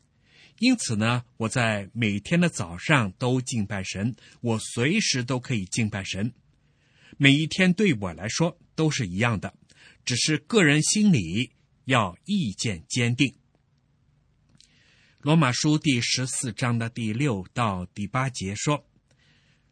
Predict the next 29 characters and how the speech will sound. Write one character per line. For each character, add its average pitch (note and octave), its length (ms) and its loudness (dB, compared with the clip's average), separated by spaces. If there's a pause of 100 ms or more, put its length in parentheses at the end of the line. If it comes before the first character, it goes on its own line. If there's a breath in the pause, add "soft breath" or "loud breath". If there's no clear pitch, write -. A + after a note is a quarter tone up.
(140)
，“守 D3 260 4
日 G#3+ 240 0
的 C3 160 0
人 A#2+ 440 0 (200)
是 - 360 -2
为 D#3+ 300 2
主 B2 300 -4
守 G2 340 -4
的， - 200 -6 (680 soft breath)
吃 - 220 2
的 C4 140 4
人 B2 400 0 (140)
是 - 280 0
为 F#3+ 260 2
主 D#2 320 -10
吃 - 220 -4
的， C3+ 200 -4 (520 soft breath)
因 D#3+ 200 2
他 D3+ 260 0
感 F2 200 -6
谢 B2 200 0
神。 G#2 440 -6 (580 soft breath)
不 A#3+ 220 0
吃 B3+ 220 0
的 A#3+ 120 2
人 B2 420 0 (140)
是 D3 260 0
为 F#3+ 340 0
主 E2+ 400 -8